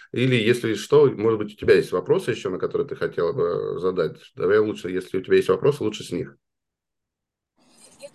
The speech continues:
Speaker 2: я лучше послушаю, мне все интересно, тем более тут первый раз, поэтому я тут,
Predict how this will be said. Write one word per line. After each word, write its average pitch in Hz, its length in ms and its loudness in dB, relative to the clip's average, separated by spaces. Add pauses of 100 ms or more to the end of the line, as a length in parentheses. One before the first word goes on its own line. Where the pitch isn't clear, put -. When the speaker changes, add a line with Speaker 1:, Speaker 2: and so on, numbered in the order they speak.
(100)
Speaker 2:
я 220 60 -4
лучше 226 280 -4
послушаю, 226 440 -4
мне 208 100 4
все 247 200 -4
интересно, 220 400 0
тем 196 160 2
более 202 240 2
тут 190 160 -2
первый 202 280 2
раз, 240 360 2
поэтому 202 320 0
я 202 160 2
тут, 190 180 -6